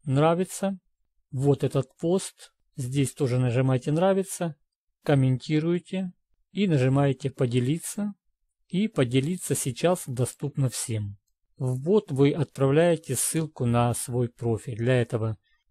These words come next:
нажимаете на свою аватарку, открывается ваш профиль и в браузерной строке копируете ссылку на профиль.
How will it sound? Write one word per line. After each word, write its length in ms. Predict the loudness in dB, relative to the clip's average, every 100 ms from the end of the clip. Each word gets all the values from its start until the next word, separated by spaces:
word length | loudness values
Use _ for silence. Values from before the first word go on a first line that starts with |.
| _
нажимаете 600 | -2 2 2 2 0 0
на 120 | -2
свою 440 | 0 0 0 -2 -6 _ _ _ _ -2
аватарку, 840 | 2 2 2 0 0 -4 -6 -8 _ _ _
открывается 720 | -6 -4 2 4 6 4 2
ваш 280 | 0 0 -2
профиль 440 | -4 -2 -2 -6 -6
и 200 | -4 -4
в 80 |
браузерной 540 | 0 2 2 2 0 0
строке 360 | -2 -6 -4
копируете 600 | -4 -4 -2 -2 -2 -4
ссылку 360 | -8 -6 -6 -2
на 120 | -2
профиль. 440 | -2 -6 -6 -10